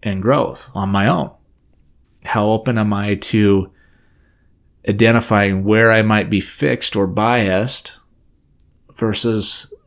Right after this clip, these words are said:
where do I see myself full of opportunity to grow and expand and to do other things?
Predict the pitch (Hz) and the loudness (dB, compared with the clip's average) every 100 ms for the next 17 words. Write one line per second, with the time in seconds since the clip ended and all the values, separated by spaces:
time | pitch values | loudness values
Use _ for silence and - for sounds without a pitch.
0 | _ 110 113 117 120 110 104 - _ - | _ -2 2 4 4 2 -4 -20 _ -2
1 | 113 101 95 - 107 101 92 - 92 92 | 0 2 0 -2 -2 -2 -2 -2 -2 -4
2 | - - _ _ _ _ _ _ - 127 | -10 -20 _ _ _ _ _ _ 0 4
3 | 120 110 101 92 95 - 92 90 95 92 | 4 4 0 0 -4 -4 -6 -4 -6 -6
4 | - - 85 85 87 - - - 78 82 | -10 -6 -6 -6 -8 -8 -10 -8 -8 -6
5 | 85 82 87 85 82 76 78 78 73 - | -8 -8 -6 -6 -6 -8 -10 -10 -10 -12
6 | - | -18